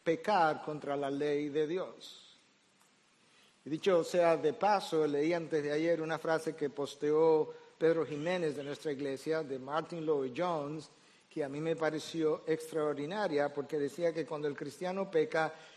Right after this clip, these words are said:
él no peca contra la ley. Yo primero tuve como que echar para atrás y pensarlo por un momento, que él no peca contra la ley, sino que él peca contra el amor. Y la pregunta es,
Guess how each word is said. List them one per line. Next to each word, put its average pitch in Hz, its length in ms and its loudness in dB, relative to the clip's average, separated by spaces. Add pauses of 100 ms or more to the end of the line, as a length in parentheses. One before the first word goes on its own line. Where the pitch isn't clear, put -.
él 165 160 4
no 170 180 2
peca 170 400 2
contra 147 400 -2
la 139 160 -2
ley. 160 420 4
Yo 160 140 2
primero 175 380 -2
tuve 170 240 0
como 160 300 -6
que 143 480 -2 (760)
echar 170 380 -2
para 160 180 2
atrás 165 400 0
y 147 60 -4
pensarlo 160 640 0
por 143 160 0
un 156 80 -2
momento, 151 500 -2 (240)
que 160 100 0
él 175 80 2
no 190 120 0
peca 180 240 2
contra 165 300 2
la 165 120 4
ley, 180 180 6
sino 180 280 0
que 175 80 0
él 160 80 0
peca 170 320 2
contra 147 420 0
el 139 100 0
amor. 147 460 0
Y 139 40 -2
la 139 120 -2
pregunta 160 520 0
es, 143 300 0